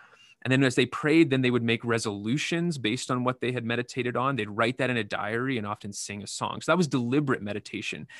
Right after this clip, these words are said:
It was basically like our quiet times, but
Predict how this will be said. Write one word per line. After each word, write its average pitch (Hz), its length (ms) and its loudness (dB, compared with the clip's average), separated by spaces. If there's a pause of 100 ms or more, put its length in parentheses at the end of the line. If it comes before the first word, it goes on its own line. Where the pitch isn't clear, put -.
(120)
It 131 40 0
was 131 120 2
basically 190 320 2
like 127 240 4
our 120 140 4
quiet 127 520 0
times, 101 520 -6 (360)
but 113 460 2